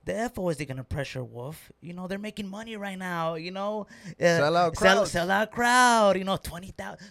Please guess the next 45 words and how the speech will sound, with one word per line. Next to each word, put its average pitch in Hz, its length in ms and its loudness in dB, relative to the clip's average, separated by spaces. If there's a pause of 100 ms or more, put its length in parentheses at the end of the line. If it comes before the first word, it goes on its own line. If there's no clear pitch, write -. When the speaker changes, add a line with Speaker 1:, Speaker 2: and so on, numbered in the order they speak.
Speaker 1:
twenty 185 220 -10
thousand 214 440 -4
at 202 220 -2
the 208 100 -4
stadium. 202 600 -8
You 185 60 -10
know, 196 180 -8 (240)
jer-, 147 260 -10
everyone's 165 400 -6
buying 160 240 -6
the 139 80 -10
jersey. 139 220 -4
Speaker 2:
Beer 156 100 2
showers. 110 440 -2 (120)
Speaker 1:
Beer 196 220 2
showers. 165 680 -4 (400)
You 175 100 -6
know, 202 340 0 (180)
all 175 140 2
the 180 100 0
new 180 140 -2
technology 160 560 -8
in 156 80 -8
the 139 80 -10
stadium. 180 580 -10
You 170 80 -10
know, 175 140 -10
now 175 120 -10
you 196 140 -8
can 190 100 -12
s-, 156 120 -16 (140)
now - 100 -8
you 208 140 -8
can 190 140 -12
really 220 180 -6
spend 202 300 -2
that 190 140 0
money. 170 380 -4
Okay, 202 300 -8 (200)
well 165 120 -2
now 180 140 2
we 180 80 6
want 175 200 0
expectations 165 680 -4
now. 139 280 -4